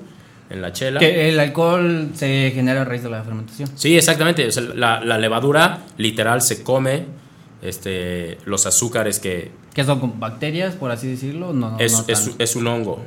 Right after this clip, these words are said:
Speaker 1: Ok.
Speaker 2: Sí. Y, este, ah, presentaciones hay varias.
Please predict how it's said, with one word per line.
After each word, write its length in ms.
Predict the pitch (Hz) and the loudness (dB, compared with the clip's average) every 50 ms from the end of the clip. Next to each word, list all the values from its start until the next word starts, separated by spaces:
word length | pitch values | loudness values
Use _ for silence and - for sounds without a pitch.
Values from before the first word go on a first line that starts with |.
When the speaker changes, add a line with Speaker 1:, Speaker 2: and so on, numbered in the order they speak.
| - - | -12 -10
Speaker 1:
Ok. 220 | 117 113 113 113 113 110 110 - - - - - | -10 -10 -8 -8 -8 -8 -8 -12 -16 -20 -20 -20
Speaker 2:
Sí. 300 | - - 98 98 95 92 - - - - - - - - - - - | -14 -10 -8 -6 -6 -8 -10 -14 -20 -20 -20 -20 -20 -20 -16 -8 -4
Y, 100 | 101 101 | -2 -2
este, 640 | 92 - - - 101 98 92 92 90 90 90 90 - - - - - | -2 -2 -2 -2 -2 0 0 0 -2 -2 -4 -6 -12 -16 -14 -8 -6
ah, 220 | 95 92 90 90 - | -4 -4 -4 -4 -4
presentaciones 680 | - - - 110 101 - 98 - - 110 107 107 101 | -4 -2 -2 -2 -2 -2 -2 -2 -2 -2 -2 -2 -2
hay 120 | 104 101 101 | -2 -2 0
varias. 480 | 107 117 - 135 139 135 139 - - | 2 2 2 2 2 0 0 -2 -8